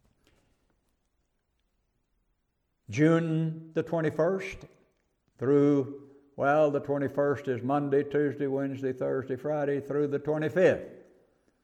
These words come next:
Monday night beginning through Friday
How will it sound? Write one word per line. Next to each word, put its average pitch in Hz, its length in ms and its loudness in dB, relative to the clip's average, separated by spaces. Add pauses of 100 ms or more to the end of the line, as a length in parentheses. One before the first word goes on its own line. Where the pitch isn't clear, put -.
(280)
Monday 127 340 -2
night 147 400 6 (420)
beginning 147 680 0 (800)
through 139 640 4 (1200)
Friday 135 720 2